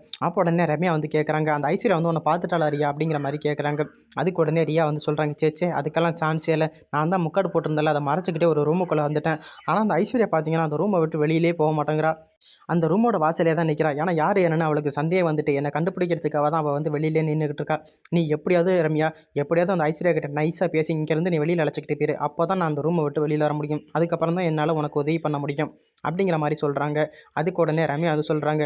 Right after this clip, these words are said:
"ஓகே ரியா, நீ எதுக்கு அந்த ரூமுக்குள்ளேயே இரு, தட்டு தவறி கூட அந்த ரூமை விட்டு வெளியில வந்துடாத,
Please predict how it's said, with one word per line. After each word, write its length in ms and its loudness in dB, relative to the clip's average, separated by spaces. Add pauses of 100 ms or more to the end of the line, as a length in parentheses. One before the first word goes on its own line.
(120)
"ஓகே 260 0
ரியா, 200 0 (220)
நீ 120 -2
எதுக்கு 280 2
அந்த 120 0
ரூமுக்குள்ளேயே 440 0
இரு, 100 2
தட்டு 220 -4
தவறி 260 2
கூட 160 0
அந்த 140 -2
ரூமை 200 2
விட்டு 180 0
வெளியில 220 2
வந்துடாத, 300 0